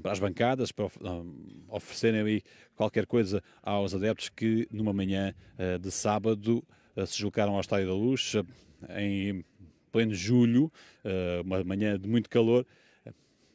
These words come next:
em detrimento então de ir à praia, os benfiquistas foram a brindar os jogadores, eh, com essa presença e foi de facto uma bela manhã para aqueles que gostam de futebol e para aqueles que acima de tudo gostam,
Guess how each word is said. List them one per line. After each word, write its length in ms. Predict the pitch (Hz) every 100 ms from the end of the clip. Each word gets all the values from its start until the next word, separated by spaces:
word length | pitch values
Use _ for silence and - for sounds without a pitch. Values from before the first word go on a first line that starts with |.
| 85 _ -
em 80 | 104
detrimento 460 | 95 101 104 95 98
então 260 | 110 101
de 140 | 92 104
ir 80 |
à 60 | 101
praia, 360 | - 104 107 - - - - 98
os 140 | 87
benfiquistas 680 | 98 85 - 101 - 98 -
foram 380 | - 110 104 - _ _ -
a 100 | 92
brindar 500 | 123 117 123 117 101
os 100 | 98
jogadores, 460 | 92 101 92 - _ _ _
eh, 440 | 101 98 95 92 92 90 87 -
com 160 | 98 95
essa 280 | - 101
presença 560 | 95 107 98 110 - 113
e 80 | 104
foi 260 | - 104 - _ _ -
de 60 |
facto 220 | 101 -
uma 220 | 107 101 95
bela 240 | 131 120
manhã 360 | 110 107 113 110
para 360 | 110 104 95
aqueles 300 | 92 107 95
que 100 | -
gostam 220 | 104 - 92
de 60 |
futebol 320 | - 98 104 120
e 60 |
para 120 | 101
aqueles 220 | - 101 -
que 80 |
acima 180 | - 101
de 60 | -
tudo 160 | 104
gostam, 340 | 101 98 117